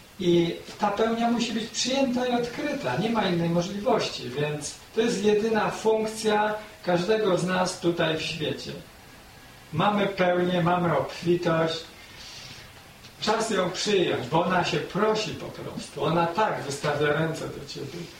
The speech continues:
wystawia do mnie tak ręce i mówi: „Bierz mnie”. A ja mówię: „Brakuje mi”. A pełnia mówi: „No weź mnie, no”. A ja nie mam czasu, ja muszę zarabiać, nie? Ale weź mnie, nie?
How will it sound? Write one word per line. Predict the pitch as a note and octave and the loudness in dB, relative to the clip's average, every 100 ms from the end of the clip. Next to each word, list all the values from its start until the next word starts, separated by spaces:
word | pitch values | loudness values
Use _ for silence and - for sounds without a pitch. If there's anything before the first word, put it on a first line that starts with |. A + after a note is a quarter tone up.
| - | -16
wystawia | D#3 - E3 D3 C#3+ | -12 0 0 2 0
do | C#3 E3+ | 2 0
mnie | E3 D3+ | 0 -2
tak | C#3 C3+ B2 | -4 -6 -6
ręce | B2+ B2+ B2 - - C3+ | -4 -4 -6 -8 -8 -4
i | |
mówi: | D#3+ E3 | -2 -2
„Bierz | E3+ B3 - - | -2 0 0 0
mnie”. | - - D3 - - - - - - - D#3+ | -6 -10 -12 -16 -20 -20 -20 -20 -10 -2 0
A | D#3+ | 2
ja | E3+ F3+ | 2 2
mówię: | E3+ E3+ D3+ | 2 2 2
„Brakuje | D#3+ F#3 A#3 F#3 C#3 | 0 0 2 2 2
mi”. | - - - - - - - - - | -4 -8 -14 -18 -20 -20 -20 -16 -2
A | - | -2
pełnia | - - E3+ F3 F3+ | 0 2 2 2 0
mówi: | F#3 G3+ | -2 -2
„No | A#3 B3 B3+ - | -2 -4 -8 -4
weź | F4+ F4+ - | 0 0 -2
mnie, | C3+ A#2+ C3 | -8 -10 -10
no”. | B2 - - - - - - - - - - - | -12 -12 -16 -18 -18 -20 -20 -20 -20 -20 -8 0
A | |
ja | A#3 C#4 | 2 2
nie | C#4 | 2
mam | B3+ - | 2 2
czasu, | B3 A#3+ F#3 | 0 2 2
ja | F3 | 2
muszę | F3+ - | 2 0
zarabiać, | D#3+ E3 D3+ C#3 A#2+ - | 2 2 2 0 -4 -6
nie? | D3 D#3+ - - - | -6 -6 -8 -14 -2
Ale | G#3+ A3 - - | 0 2 -2 -2
weź | A3+ D4+ - - | 0 0 -2 -6
mnie, | C3 C3+ | -8 -4
nie? | D#3+ | -4